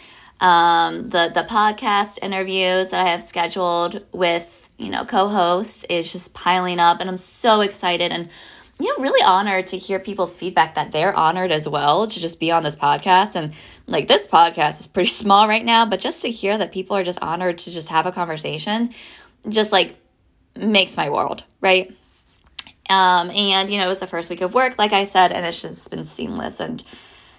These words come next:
so just, I couldn't ask for a better transition. And my new boss has just been amazing. So it's just been a really, really good week. And I, when I was thinking about the podcast for today,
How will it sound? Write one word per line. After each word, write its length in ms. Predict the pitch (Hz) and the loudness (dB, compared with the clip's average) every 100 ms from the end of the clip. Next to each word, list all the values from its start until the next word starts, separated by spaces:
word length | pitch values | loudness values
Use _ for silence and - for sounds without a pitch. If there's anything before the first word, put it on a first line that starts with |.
| _ - | _ -12
so 880 | - - - 226 214 202 190 185 180 | -8 -4 2 6 6 6 6 2 -2
just, 360 | - 190 - - - | -4 -6 -6 0 4
I 120 | 196 | 4
couldn't 240 | 208 165 | 2 -2
ask 320 | - 143 - | 2 2 0
for 100 | 175 | -2
a 60 | 165 | -2
better 240 | 151 143 | -2 -6
transition. 920 | - 156 143 143 139 139 151 156 180 - | -6 -8 -8 -8 -6 -6 -6 -10 -14 -12
And 640 | 170 156 147 147 143 147 - _ _ - | -6 -2 0 0 -2 -6 -14 _ _ -2
my 160 | 185 | 0
new 140 | 180 156 | 0 4
boss 240 | 135 135 | 4 4
has 120 | 151 | -2
just 180 | 147 139 | -12 -10
been 100 | 147 | -8
amazing. 560 | 143 139 139 - - - | -6 -4 -6 -8 -10 -8
So 320 | - 151 151 - - - _ | 0 0 0 -10 -20 -20 _
it's 160 | 233 233 | -6 -6
just 180 | 277 - | -8 -6
been 200 | 311 - | -6 -6
a 60 | |
really, 320 | 190 196 240 233 | -4 -2 -2 -2
really 220 | 220 202 | -2 -2
good 180 | 214 202 | -2 -4
week. 280 | 233 247 | -4 -2
And 240 | 208 170 180 - - - _ _ _ _ _ - | -2 -2 -6 -18 -20 -20 _ _ _ _ _ 4
I, 640 | 208 196 190 190 190 - _ _ _ _ _ _ _ - | 6 6 4 0 -4 -8 _ _ _ _ _ _ _ -2
when 160 | 220 | 4
I 80 | 214 | 4
was 100 | 214 | 2
thinking 300 | 240 269 311 | -2 -4 0
about 320 | 220 180 175 | 4 4 4
the 80 | 185 | -2
podcast 1000 | - 175 180 - 175 165 208 269 - - | 2 2 2 2 2 4 2 -2 -10 -12
for 260 | - 190 269 | -2 0 0
today, 640 | - 190 160 156 170 233 | -2 0 4 4 2 -2